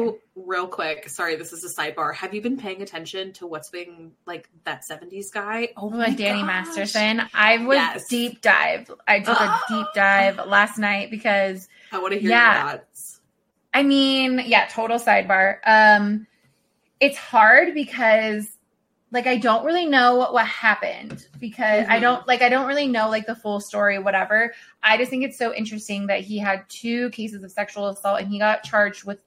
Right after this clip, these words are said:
Speaker 1: thirty years
Speaker 2: Right.
Speaker 1: in prison. Like, there must have been a lot more shit on him, you know, because thirty years is pretty aggressive, even for sexual assault. Like, um, they, not saying that it's okay, not saying that it's right in any way, shape, or form, but, like, if you look pa-,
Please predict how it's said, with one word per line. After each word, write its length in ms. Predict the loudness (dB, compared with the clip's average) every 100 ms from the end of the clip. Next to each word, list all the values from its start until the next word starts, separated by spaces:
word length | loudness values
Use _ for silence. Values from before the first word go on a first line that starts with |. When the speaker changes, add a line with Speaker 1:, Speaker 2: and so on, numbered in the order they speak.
| _
Speaker 1:
thirty 320 | -4 -2 -2
years 920 | -2 -4 -4 -4 -2 -4 -6 -8 -10 _ -10
Speaker 2:
Right. 340 | -8 -6 -4
Speaker 1:
in 140 | -4 -2
prison. 360 | -2 -2 -4 -4
Like, 160 | -2
there 120 | 0
must 220 | 0 0 -2
have 100 | -2
been 140 | 0
a 140 | 0 2
lot 260 | 2 2
more 140 | -2 -6
shit 380 | -6 -2 0 0
on 160 | 0
him, 280 | 0 -2 -2
you 100 | -2
know, 340 | 0 0 -2 -8 _
because 280 | -12 -6 -6
thirty 260 | -2 -2 0
years 280 | 2 0 0
is 160 | -8 -12
pretty 220 | -8 -6 -2
aggressive, 420 | -2 -2 -4 -8
even 260 | -6 -6
for 120 | -6 -6
sexual 340 | -6 -4 -6
assault. 320 | -4 -4 -2
Like, 300 | -2 -2 -6 _ _ _ _ 0
um, 460 | 0 0 -4 -10 _ _ _ _ _
they, 680 | -6 -4 -2 -2 -4 -6 -12 _ 0
not 260 | 0 2
saying 180 | 0 0
that 100 | -2
it's 120 | -2
okay, 520 | -4 -2 2 2 2
not 180 | -2 -4
saying 180 | -6 -4
that 80 | -2
it's 180 | -4 -4
right 260 | -4 -2
in 120 | -4
any 220 | -6 -6 -6
way, 120 | -6
shape, 220 | -8 -10
or 80 | -10
form, 280 | -4 -2 0
but, 140 | 0
like, 180 | -2 -4
if 80 | -10
you 100 | -10
look 300 | -8 -8 -10
pa-, 340 | -6 -4 -2